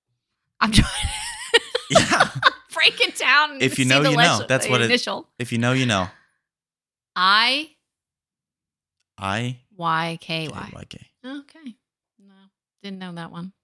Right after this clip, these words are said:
Speaker 2: But do you, what do you think that, like, is in terms of slang?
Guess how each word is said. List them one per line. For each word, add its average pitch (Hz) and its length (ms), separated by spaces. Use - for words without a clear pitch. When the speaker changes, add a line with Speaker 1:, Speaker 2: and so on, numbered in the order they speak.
Speaker 2:
But 101 120
do 110 80
you, 107 260
what 107 120
do 104 60
you 98 80
think 95 220
that, 92 160
like, 90 220
is - 360
in 98 80
terms 95 240
of 87 140
slang? - 340